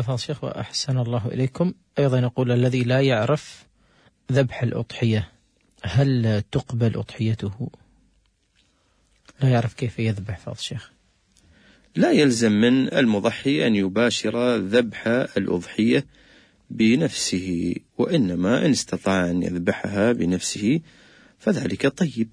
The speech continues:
Speaker 2: فإن النبي صلى الله عليه وسلم قد باشر ذبح أضحيته بنفسه، وكذلك أصحابه رضوان الله عليهم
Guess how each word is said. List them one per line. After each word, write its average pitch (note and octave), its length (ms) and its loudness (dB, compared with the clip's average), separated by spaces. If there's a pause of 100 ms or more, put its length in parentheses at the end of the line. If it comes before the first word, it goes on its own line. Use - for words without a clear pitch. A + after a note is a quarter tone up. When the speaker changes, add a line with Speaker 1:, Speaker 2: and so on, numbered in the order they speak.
(460)
Speaker 2:
فإن B2+ 260 2
النبي F#2+ 280 2
صلى F2 220 -4
الله F2+ 320 -2
عليه F2 280 -2
وسلم C#3+ 460 0
قد F#2 320 -4
باشر G#2+ 580 2 (440)
ذبح A2+ 440 0 (120)
أضحيته G#2+ 680 0
بنفسه، D3+ 520 2
وكذلك F#2 600 0
أصحابه F#2+ 680 0
رضوان E2+ 400 0
الله F2+ 300 -2
عليهم G2 420 0